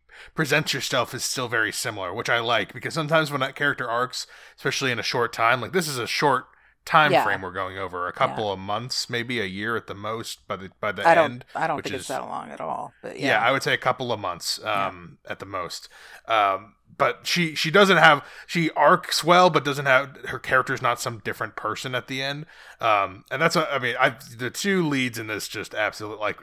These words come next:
Speaker 1: with lesser performances, it could be, it could be more glaring. It could, it,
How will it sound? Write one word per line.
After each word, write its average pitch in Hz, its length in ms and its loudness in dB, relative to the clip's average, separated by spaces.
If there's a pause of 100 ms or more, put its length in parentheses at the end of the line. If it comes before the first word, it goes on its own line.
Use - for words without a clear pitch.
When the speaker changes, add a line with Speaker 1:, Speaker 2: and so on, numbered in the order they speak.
(160)
Speaker 1:
with 131 220 -6 (540)
lesser 131 440 -4
performances, 104 720 -8
it 92 140 -14
could 98 280 -10
be, 92 380 -10 (680)
it 107 180 -12
could 117 340 -8
be 107 160 -8
more 101 340 -8
glaring. 98 1000 -8 (100)
It 113 140 -12
could, 123 160 -10
it, 120 120 -8